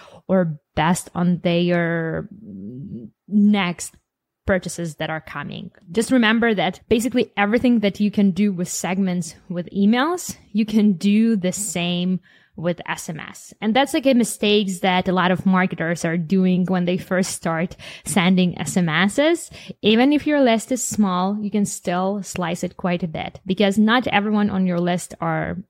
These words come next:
not everyone have the same needs, have the same interests and stuff like that.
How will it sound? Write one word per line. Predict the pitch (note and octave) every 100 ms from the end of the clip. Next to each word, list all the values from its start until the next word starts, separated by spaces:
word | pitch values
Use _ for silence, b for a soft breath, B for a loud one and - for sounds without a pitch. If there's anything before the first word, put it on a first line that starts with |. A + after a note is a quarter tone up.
| -
not | - - F#3+ G3+ G3
everyone | F3+ G3+ F#3 F#3
have | E3 D#3+ E3 -
the |
same | D#3+ F3 E3+ F#3
needs, | C#4 C4+ -
have | E3+ D#3+
the | -
same | D#3+ E3
interests | A#3+ A#3+ A3 G3+ D3
and |
stuff | - D#3
like | E3 D#3
that. | D3